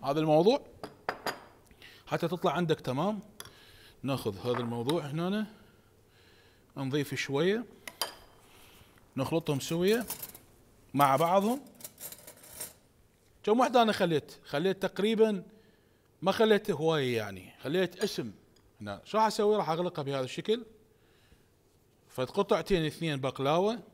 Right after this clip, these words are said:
وبعدين ألفها بهذه الصورة. تشوفون شلون؟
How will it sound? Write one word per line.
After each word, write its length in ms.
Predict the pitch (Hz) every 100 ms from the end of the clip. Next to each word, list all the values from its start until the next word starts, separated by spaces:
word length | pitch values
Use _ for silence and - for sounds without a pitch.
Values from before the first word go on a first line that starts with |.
| _ _ - _ _ _ _ -
وبعدين 420 | 117 123 151 175
ألفها 360 | 135 147 170 165
بهذه 280 | 120 127
الصورة. 400 | 151 - 95 - - _
تشوفون 460 | - - 131 127 139
شلون؟ 320 | 131 156 220